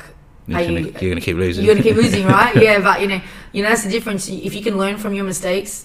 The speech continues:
Speaker 2: then you're only gonna come back better, you know, um, or come back, sorry, from your losses. A loss is not always bad. A loss, like, you know, a lot of the top, um, pros who have lost have always come back better. Like,
Speaker 1: Yeah.
Speaker 2: look at, like, you know,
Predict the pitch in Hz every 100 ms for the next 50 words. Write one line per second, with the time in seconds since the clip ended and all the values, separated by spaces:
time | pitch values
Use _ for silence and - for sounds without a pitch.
0 | - - 196 196 196 185 202 180 156 185
1 | 165 143 - 190 180 143 - 170 165 170
2 | - - - 185 180 196 180 196 - 156
3 | 185 165 196 185 170 190 202 165 165 -
4 | - - 220 214 202 208 202 202 190 165
5 | 196 202 175 180 180 180 - 180 214 208
6 | 190 190 196 196 180 175 - - - -
7 | - 214 - - 165 175 175 170 - 196
8 | 185 175 175 202 170 170 - 175 185 180
9 | - 170 165 - - 170 170 165 170 107
10 | 123 - 202 170 175 175